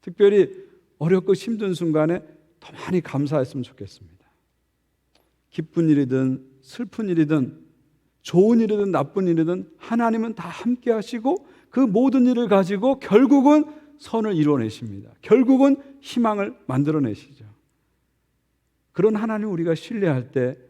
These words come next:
우리 모든 일을 통해서 하나님께 감사를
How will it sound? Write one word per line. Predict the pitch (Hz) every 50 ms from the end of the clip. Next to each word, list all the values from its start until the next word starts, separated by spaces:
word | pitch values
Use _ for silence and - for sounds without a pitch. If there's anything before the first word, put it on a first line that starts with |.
| _ _ _ _ _ _ _ _ _ _
우리 | 123 127
모든 | 127 113 117 131 143 156 160 175 175 170
일을 | 165 156 151 143
통해서 | - - 131 120 120 110 107 - - 127 131 156 165 - _ _ _ _ _ _ _ _
하나님께 | _ - - 147 135 123 113 104 - 120 117 131 202 - - _ _ _ _ _ _
감사를 | - - 123 127 135 135 135 135 - 123 107 113 139 202 208